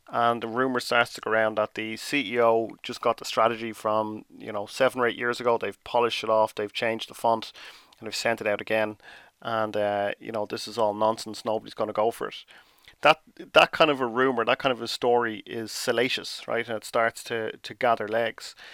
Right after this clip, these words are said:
If you try and counter that story with facts and figures and, and, again, raw data, you're talking to the wrong part of the brain.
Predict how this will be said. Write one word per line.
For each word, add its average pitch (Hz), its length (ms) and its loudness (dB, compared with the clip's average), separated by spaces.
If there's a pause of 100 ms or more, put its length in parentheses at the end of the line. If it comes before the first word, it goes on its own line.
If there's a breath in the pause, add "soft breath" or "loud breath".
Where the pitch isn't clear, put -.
(200 loud breath)
If - 100 -12
you 180 120 -8
try 196 220 2
and 139 100 -4
counter 143 500 0
that 107 240 -2
story 110 500 -2 (400 soft breath)
with - 140 -10
facts - 400 2
and 123 100 -10
figures 120 460 -2
and, 101 280 -10
and, 107 260 -10
again, 104 420 -6
raw 113 220 2
data, 117 420 2 (340 loud breath)
you're - 80 -8
talking 147 440 2
to - 80 -16
the 120 80 -6
wrong 107 340 0
part 107 320 -4
of 107 60 -18
the 101 60 -20
brain. 104 420 -6